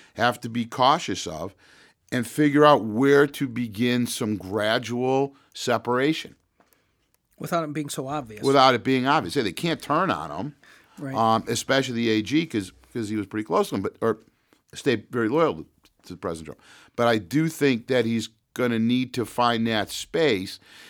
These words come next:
Speaker 1: You know, frankly, uh, for, for him and for the Republicans, it's gotta be sort of a Nevada first attitude. Democrats had to run under unpopular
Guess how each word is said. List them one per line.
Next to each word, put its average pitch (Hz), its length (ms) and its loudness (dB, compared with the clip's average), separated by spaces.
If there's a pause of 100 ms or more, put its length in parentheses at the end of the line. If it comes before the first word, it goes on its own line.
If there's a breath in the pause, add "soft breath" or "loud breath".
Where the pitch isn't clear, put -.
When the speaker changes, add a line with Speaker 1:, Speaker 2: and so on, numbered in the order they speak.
(140 loud breath)
Speaker 1:
You 180 140 2
know, 123 100 4
frankly, 127 640 0 (120)
uh, 87 160 -2
for, 123 440 0
for 117 220 -4
him 143 440 0 (340 soft breath)
and - 120 -8
for 131 80 -4
the 123 100 0
Republicans, 123 500 0
it's 104 80 -12
gotta 117 240 0
be 117 80 -2
sort 117 180 -4
of 110 100 0
a 110 60 0
Nevada 101 320 -2
first 98 340 -6
attitude. 113 380 -4
Democrats 131 540 0
had 113 160 -2
to 104 80 0
run 101 280 -2
under 110 260 -4
unpopular 104 720 -4